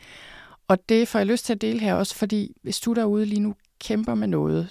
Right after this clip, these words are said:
det kan være dit forældreskab, som er rigtig svært. Det har mit i den grad også været. Det kan også være en anden relation, et eller andet, hvor man bare tænker, det her er bare slidsomt, og, og især også, hvis det er noget livslangt.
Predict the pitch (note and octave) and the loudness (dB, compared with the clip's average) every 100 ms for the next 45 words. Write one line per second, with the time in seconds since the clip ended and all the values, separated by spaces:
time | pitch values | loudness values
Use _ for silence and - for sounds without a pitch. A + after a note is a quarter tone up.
0 | - F#3+ F#3+ F#3+ G3 G#3 - - G3 - | -2 -2 2 2 2 -2 -4 -2 -2 -4
1 | D#3 - D3+ - - D#3+ D#3 F3+ - E3+ | -6 -2 -4 -2 -2 -2 0 -2 -2 -6
2 | - C3+ - - _ - F3 E3+ D#3+ C3+ | -2 -4 -4 -12 _ -8 -4 -2 -2 -4
3 | - - _ _ _ _ _ _ - F3 | -8 -14 _ _ _ _ _ _ -10 0
4 | G3+ G3 E3+ D#3 D#3+ E3+ - D3+ D3+ E3 | 0 0 -2 0 0 -4 -2 -2 -2 -4
5 | - - - - - F#3 F3+ F#3+ D#3+ - | -10 -20 -20 -20 -8 -4 -2 -2 -2 0
6 | E3+ F#3 F#3+ F#3+ E3+ D#3+ - E3+ D3 D3+ | 2 4 2 0 -4 -4 -4 -2 -4 -6
7 | - G3 G3 D#3+ E3 F3 - - - - | -4 -2 0 0 0 -2 -6 -20 -12 -4
8 | E3+ E3 D3+ D#3+ - E3 D#3+ D#3+ - _ | -2 0 -2 -4 -4 -4 -4 -6 -10 _
9 | - G3 F3+ D3 - - _ F3+ F#3 _ | -2 -2 -2 -6 -6 -14 _ -8 -8 _
10 | _ - E3 C#3 D#3 - F#3 F#3+ - E3 | _ -8 -6 -4 -4 -4 -4 -4 -2 -2
11 | - - D#3+ D3+ D3+ D#3 - - - - | -4 -6 -2 0 0 -4 -10 -20 -16 -2
12 | G3 - C4 A#3+ A#3 A3 G3+ G3+ F3+ E3 | 0 2 2 2 0 -2 -2 0 2 4
13 | F#3 A#3+ - D#3+ - - | 2 2 0 -2 -2 -10